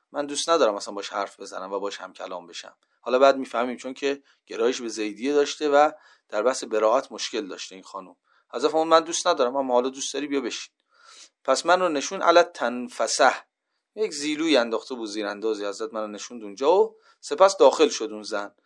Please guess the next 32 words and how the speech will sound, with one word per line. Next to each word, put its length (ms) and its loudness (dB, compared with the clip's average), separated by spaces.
و 60 -6
صحبت 480 6
کرد. 420 -6
زن 300 0
بلیغی 520 2
هم 180 -6
بود 240 -8
و 120 -6
فاذا 460 0
هی 180 0
امرأة 500 0
بلیغه، 500 -4
خوب 260 -14
صحبت 420 -2
می‌کرد. 400 -20
فسألته، 960 4
فسألته 600 8
عن 140 6
فلان 460 6
و 100 0
فلان، 300 -6
ضمن 260 4
صحبت‌ها 460 4
سوال 380 6
کرد 360 4
از 160 -6
امام 280 2
صادق، 300 2
از 200 4
ابوبکر 500 2
و 20 -4
عمر. 300 -8